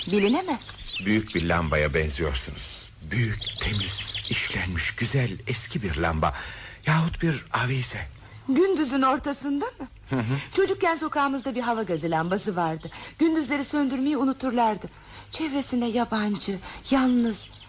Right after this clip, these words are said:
Speaker 1: kendi bildiği bir şey bekler gibi öyle yanar dururdu dalların, yaprakların arasında. Sakın öyle bir şey olmayın.
Speaker 2: Hayır, hayır, ben sevinciniz için söyledim. Ama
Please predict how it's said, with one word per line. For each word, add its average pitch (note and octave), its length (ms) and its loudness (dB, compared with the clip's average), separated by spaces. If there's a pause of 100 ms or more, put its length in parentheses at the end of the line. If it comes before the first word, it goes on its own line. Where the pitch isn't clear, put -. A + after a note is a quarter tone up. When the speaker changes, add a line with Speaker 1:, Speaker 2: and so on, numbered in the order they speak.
(220)
Speaker 1:
kendi F#4 380 0
bildiği G3+ 420 0
bir G3+ 40 -4
şey - 320 -2
bekler A3 420 2
gibi F#3+ 240 -4 (140)
öyle C4+ 400 2
yanar B3 440 0
dururdu G#3 500 -2 (320)
dalların, G3+ 480 2
yaprakların F#3 640 -2
arasında. E3 520 -4 (640)
Sakın G4 320 2
öyle F4+ 240 4
bir B3 60 -6
şey D#4 200 -2
olmayın. D#4 440 0
Speaker 2:
Hayır, F#2+ 320 -2
hayır, D2+ 360 -4 (360)
ben G#2+ 280 2
sevinciniz F2+ 680 -2
için E2 200 -2
söyledim. D2 500 -2 (560)
Ama A2 280 2